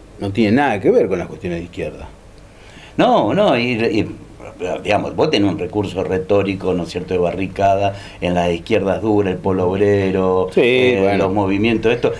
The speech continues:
Speaker 2: que son insignificantes. Vos cuando eso después lo llevás a las urnas, el uno, el dos por ciento de, de los votos en, en la mejor de las elecciones.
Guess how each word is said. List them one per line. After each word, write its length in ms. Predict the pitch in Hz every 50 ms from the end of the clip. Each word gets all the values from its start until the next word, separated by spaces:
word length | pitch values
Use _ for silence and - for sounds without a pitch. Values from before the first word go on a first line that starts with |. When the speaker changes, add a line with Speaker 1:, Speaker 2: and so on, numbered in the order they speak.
| - - -
Speaker 2:
que 120 | - 156 151
son 180 | 156 202 196
insignificantes. 920 | 185 165 143 147 123 110 107 107 104 101 110 110 196 175 123 95 - 95
Vos 160 | 95 104 104 101
cuando 300 | 113 120 120 113 120 123
eso 280 | 123 123 143 143 131
después 380 | 127 143 139 - 175 139 101 85 92
lo 80 | 98
llevás 340 | 87 - 104 110 123 135 135
a 60 | 135
las 140 | 139 151 160 165
urnas, 380 | 175 180 190 208 196 156 - - - - - - - - - -
el 160 | 104 104 113
uno, 260 | 127 131 117 104 104
el 80 | 104 104
dos 120 | 110 113 110
por 180 | - 113 104
ciento 440 | - - 127 113 104 104 113 107 104
de, 100 | 104 104
de 160 | 95 98 104
los 140 | 107 104 92
votos 520 | 113 135 143 139 143 151 131 110 98 98
en, 140 | 101 98 98
en 380 | 92 80 95 95 101 98 95 92
la 100 | 92 87
mejor 300 | 87 87 87 117 117 110
de 80 | 107
las 180 | 101 98 98 98
elecciones. 420 | 95 92 92 92 - 135 127 -